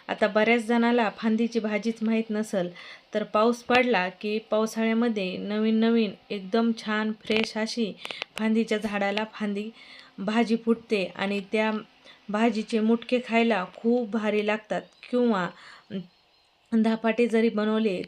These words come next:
तरी धपाटेही खूप छान लागतात. जेव्हा मी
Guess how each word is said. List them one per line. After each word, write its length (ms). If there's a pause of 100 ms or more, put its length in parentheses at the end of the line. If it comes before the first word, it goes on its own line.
तरी 180
धपाटेही 680
खूप 380
छान 200
लागतात. 420 (1000)
जेव्हा 320
मी 340